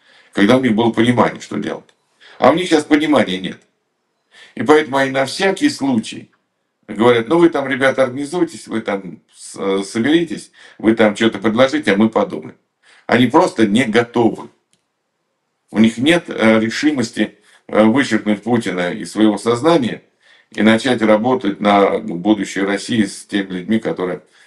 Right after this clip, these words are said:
готовы с ними в этом отношении двигаться дальше. Поэтому тут не совсем, и, может быть, даже вовсе не вина российской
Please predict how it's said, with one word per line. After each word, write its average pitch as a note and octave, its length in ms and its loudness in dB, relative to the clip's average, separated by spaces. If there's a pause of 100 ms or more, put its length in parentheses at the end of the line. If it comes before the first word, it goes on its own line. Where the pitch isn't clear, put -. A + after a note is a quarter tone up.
(100)
готовы F#2+ 480 2
с - 100 -14
ними F2+ 180 -6
в E2+ 100 -4
этом F2 200 -6
отношении E2 460 -6
двигаться E2 420 -6
дальше. - 320 -14 (960)
Поэтому D3+ 420 0
тут C#3 220 -10
не C#3+ 140 2
совсем, E3+ 680 0 (320)
и, G#2+ 100 2
может A2+ 360 2
быть, A2+ 140 0
даже A2 280 2
вовсе C#3 460 -2
не G2+ 160 -2
вина G#2+ 340 -2
российской G2 680 -4